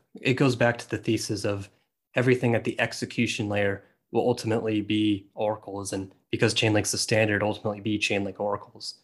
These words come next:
because you have this very generalized set of, I think of 'em as, like, off-chain agents that can do anything on behalf of contracts. And layer two networks are effectively smart contracts, uh, is how they work. And so when you have this reliable set of nodes,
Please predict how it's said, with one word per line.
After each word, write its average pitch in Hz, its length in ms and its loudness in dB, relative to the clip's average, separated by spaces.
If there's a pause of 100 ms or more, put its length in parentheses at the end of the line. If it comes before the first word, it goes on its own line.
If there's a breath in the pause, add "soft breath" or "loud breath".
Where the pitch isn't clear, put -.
(260)
because 117 300 2
you 107 60 6
have 113 280 2
this 107 300 2
very 110 260 4
generalized 104 580 4
set 110 300 0
of, 98 260 -4 (460)
I 110 60 -6
think 117 100 2
of 107 140 6
'em 110 80 4
as, 98 140 4
like, 98 200 0
off-chain 107 680 0
agents 98 680 -4 (240)
that 104 100 2
can 104 160 2
do 113 200 10
anything 110 340 4
on 101 140 -2
behalf 101 280 -2
of 101 100 -16
contracts. 101 680 -2 (280)
And 104 120 0
layer 113 200 6
two 135 180 6
networks 113 380 4
are 104 80 4
effectively 113 440 0
smart 101 280 -4
contracts, 120 680 -2 (520)
uh, 110 400 4
is 104 180 0
how 110 160 2
they 104 120 -2
work. 101 400 0 (300)
And 107 80 -6
so 107 400 2 (180)
when 117 100 2
you 110 80 4
have 117 220 2
this 110 180 0
reliable 104 380 -2
set 101 200 -6
of 98 60 -8
nodes, 98 560 -6